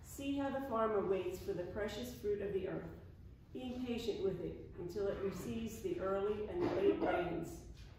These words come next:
You too must be patient. Make your hearts firm, because the coming of the Lord is at hand. Do not complain, brothers and sisters, about one another,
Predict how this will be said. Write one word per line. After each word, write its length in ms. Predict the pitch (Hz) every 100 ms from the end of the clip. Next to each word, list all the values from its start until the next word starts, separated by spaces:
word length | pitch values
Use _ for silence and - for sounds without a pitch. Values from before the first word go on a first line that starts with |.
| - - -
You 280 | 214 277 277
too 360 | - 202 165 170
must 180 | - -
be 60 |
patient. 520 | - 180 160 - - - - - - - - - -
Make 240 | 214 226 -
your 120 | 226
hearts 400 | 240 233 285 - -
firm, 400 | 202 170 160 156 - - - - -
because 340 | - 208 233 -
the 100 | 226 233
coming 280 | 240 247 247
of 120 | 240
the 200 | 220 190
Lord 200 | 190 185
is 80 | -
at 140 | 185 185
hand. 360 | 165 156 156 - - - - - - - - - - -
Do 100 | 262
not 260 | 269 277
complain, 680 | 277 247 214 180 170 165 - -
brothers 360 | 180 175 170 170
and 120 | 165
sisters, 540 | - 180 - 185 185 - - - 190
about 340 | 196 185 185
one 120 | 190
another, 420 | 185 180 180 202